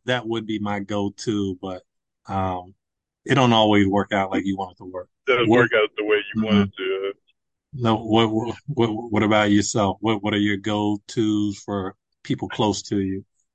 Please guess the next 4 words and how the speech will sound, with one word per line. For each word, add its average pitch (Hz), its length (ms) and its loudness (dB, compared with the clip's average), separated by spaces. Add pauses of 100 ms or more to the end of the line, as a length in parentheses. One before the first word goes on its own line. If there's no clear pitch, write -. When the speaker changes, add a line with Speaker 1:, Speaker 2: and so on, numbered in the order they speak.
(1300)
Speaker 2:
Well, 156 260 8 (100)
it's, 160 160 0 (140)
it's 151 200 0 (140)
funny, 170 340 -2